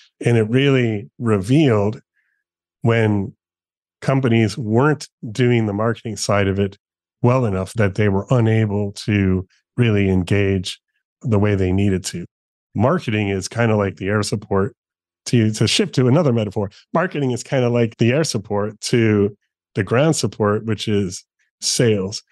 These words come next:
So without that kind of air support, the sales team can't be as effective as they should be. And then if you're removing those ground troops sort of from the battle because people are shifting away, they don't wanna see salespeople, they don't wanna talk to salespeople,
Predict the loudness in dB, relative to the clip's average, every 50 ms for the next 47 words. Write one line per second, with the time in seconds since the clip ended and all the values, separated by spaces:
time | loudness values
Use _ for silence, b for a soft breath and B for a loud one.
0 | _ _ _ _ _ _ -8 -4 0 2 2 4 4 4 2 2 2 0 0 2
1 | 0 0 -2 -2 -4 -4 -4 -6 -4 -2 0 0 0 0 0 0 0 0 0 -2
2 | -6 -10 -8 _ -2 0 0 0 -2 -6 _ _ _ _ _ _ _ _ _ _
3 | _ _ _ _ -2 -2 0 2 2 2 2 2 0 -2 0 2 2 2 2 2
4 | -2 -2 -2 0 2 2 2 0 -2 -6 _ _ _ _ _ _ _ _ _ _
5 | _ -12 -4 0 0 2 2 2 2 0 0 2 2 2 2 0 -4 -6 -4 -4
6 | -4 -4 -4 -6 -6 -6 -6 -6 -6 -6 -6 -6 -4 -2 0 0 0 0 -2 -2
7 | -2 -2 -4 -8 -12 _ _ _ _ _ _ _ -2 0 2 4 4 4 4 4
8 | 2 2 0 -4 -10 _ _ -4 -2 -2 -2 -2 -2 -2 -2 -2 -2 0 0 2
9 | 4 4 4 4 4 4 4 2 2 2 2 2 2 2 0 -2 -4 -2 0 0
10 | 0 0 -2 -4 -8 -8 -6 -6 -4 -2 0 0 0 -2 -2 -2 0 0 2 0
11 | 0 0 0 2 2 2 2 0 -2 -4 -8 -6 -4 -4 -4 -6 -2 -2 -2 0
12 | 0 0 -2 -2 -4 -2 -2 -2 -2 0 0 0 0 2 2 2 2 2 0 0
13 | -2 -2 -2 0 0 0 0 0 -2 -2 -2 -2 -2 0 0 0 0 0 0 -4
14 | -8 -8 -6 -4 -2 0 0 0 2 0 0 0 -2 -2 -2 -2 -2 -2 -6 -6
15 | -4 -4 -2 -2 -2 -4 -2 -4 -4 -2 -2 -2 -2 B